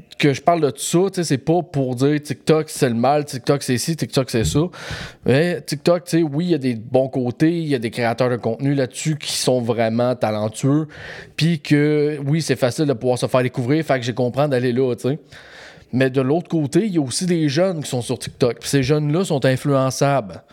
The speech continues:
Puis malheureusement, les points que je viens de citer là, c'est quelque chose qui revient extrêmement partout, souvent, même trop souvent sur TikTok. Puis je trouve que c'est dommage pour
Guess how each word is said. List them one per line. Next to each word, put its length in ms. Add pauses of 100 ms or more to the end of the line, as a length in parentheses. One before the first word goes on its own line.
(680)
Puis 240
malheureusement, 1040
les 180
points 200
que 60
je 60
viens 80
de 60
citer 240
là, 260 (560)
c'est 320
quelque 240
chose 260
qui 120
revient 340
extrêmement 480
partout, 600
souvent, 520
même 600 (140)
trop 340
souvent 420
sur 220
TikTok. 540 (760)
Puis 320
je 60
trouve 240
que 140
c'est 180
dommage 640
pour 520